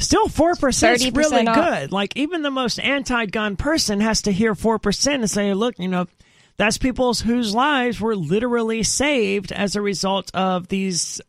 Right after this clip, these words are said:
Speaker 1: peaceful citizens being armed." I don't know how anyone can object to that. I mean, I do know how, because they don't live in a world of reason and facts and things like that, and they think that if they just feel a thing strong enough, then that
Speaker 2: Hmm.
Speaker 1: will make it true.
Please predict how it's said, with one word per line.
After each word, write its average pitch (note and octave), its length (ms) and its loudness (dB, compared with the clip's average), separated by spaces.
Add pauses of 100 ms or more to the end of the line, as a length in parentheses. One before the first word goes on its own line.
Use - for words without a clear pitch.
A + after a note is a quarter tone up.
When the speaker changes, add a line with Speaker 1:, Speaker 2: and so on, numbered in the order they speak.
(280)
Speaker 1:
peaceful A3 440 0
citizens A#3+ 560 0
being G3+ 320 0
armed." A#3 560 -2 (540)
I G#3 80 -2
don't B3 120 -2
know C4 80 0
how B3 200 0
anyone C4 380 -2
can B3 140 -4
object B3 340 0
to D4 80 -2
that. E3 180 0
I A3+ 100 0
mean, B3 180 0 (500)
I A3+ 140 4
do A#3+ 140 4
know F3 140 2
how, D3+ 180 2
because D#3+ 280 -2
they G#3 100 2
don't F#3+ 180 -2
live G3+ 160 -2
in F#3+ 60 -2
a F#3 60 0
world F3+ 240 2
of E3+ 160 -4
reason F#3 380 -2
and E3+ 120 -4
facts - 420 0
and E3+ 120 2
things E3 200 -2
like D#3 200 -2
that, A3+ 120 2
and F3 100 -6
they E3+ 100 -6
think F3 200 -6
that F3 120 -2
if D#3+ 100 -2
they E3+ 100 2
just E3 280 -2
feel D4+ 240 2
a A3+ 60 2
thing G#3 260 -2
strong D4+ 380 2
enough, F#3+ 200 0
then F#3 120 0
that G3 120 4
Speaker 2:
Hmm. G#3+ 60 2
Speaker 1:
will F#3 80 -2
make F3 200 -6
it C#3+ 80 -12
true. F#3 420 -4